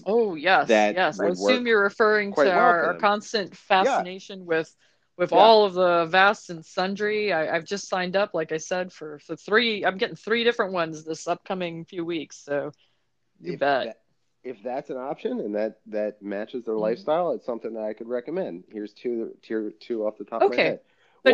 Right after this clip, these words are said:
Speaker 1: here,
Speaker 2: One
Speaker 1: let me ask you, th-, they
Speaker 2: Yeah.
Speaker 1: posted, hold on, a very specific, like, <laughs> beautiful sentence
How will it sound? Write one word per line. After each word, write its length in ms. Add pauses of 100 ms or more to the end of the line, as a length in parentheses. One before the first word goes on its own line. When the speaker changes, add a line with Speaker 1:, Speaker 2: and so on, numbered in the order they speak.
Speaker 1:
here, 120
Speaker 2:
One 40
Speaker 1:
let 100
me 140
ask 360
you, 200
th-, 220
they 160
Speaker 2:
Yeah. 100
Speaker 1:
posted, 720
hold 160
on, 160
a 80
very 340
specific, 720
like, 460
<laughs> 520
beautiful 520
sentence 680